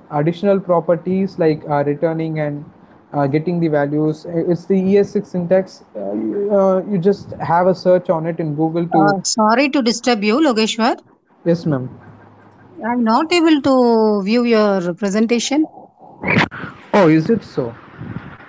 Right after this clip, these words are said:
Speaker 1: I was, okay. Um, is
Speaker 2: It's
Speaker 1: anyone
Speaker 2: not
Speaker 1: else facing the
Speaker 2: visible
Speaker 1: same
Speaker 2: for me.
Speaker 1: problem?
Speaker 2: Anybody is having this issue?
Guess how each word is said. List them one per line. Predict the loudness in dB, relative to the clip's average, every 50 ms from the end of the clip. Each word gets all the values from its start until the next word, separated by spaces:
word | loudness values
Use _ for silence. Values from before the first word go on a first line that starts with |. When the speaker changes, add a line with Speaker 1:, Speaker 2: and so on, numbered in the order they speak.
| -20 -20 -20 -20 -20 -20 -20 -20 -20 -20 -20 -20 -20 -20 -18 -16 -16 -16 -16 -18 -20 -20 -10 -4
Speaker 1:
I | -2 0 2 2 2 2 2 2 2 2 2 2 2 2 2 0
was, | 0 0 2 2 0 0 -4 -8 -16 -16 -16 -14 -12 -12 -10 -8 -8 -8 -8 -8 -6 -4
okay. | -2 0 2 2 2 2 0 -4 -10 -20 -20 -12 -6 -4
Um, | -2 -2 0 -2 -2 -4 -2 -2
is | -2 0 2
Speaker 2:
It's | 2 4 4
Speaker 1:
anyone | 4 4
Speaker 2:
not | 4 4 4 2
Speaker 1:
else | 0
facing | -2 -2 0 -2 -2 0 0
the | 0
Speaker 2:
visible | 0
Speaker 1:
same | 0 0 0 2
Speaker 2:
for | 2 4
me. | 2
Speaker 1:
problem? | 2 2 2 -2 -4 -6 -8 _ _ _ _ _ _ _ _ _ _ _ _ _ _ _ _ _ _ _ _ _ _ _ _ _ _ _ _ _ _ -20 -20 -20 -20 -20 -20 -20 -20 -20 _ _ 2
Speaker 2:
Anybody | 4 4 4 4 4 4 4 4
is | 4 4 2 2 0
having | -2 0 0 0 2 2 0 0 0
this | -2 -2 -2
issue? | -4 -4 -4 -2 -2 -2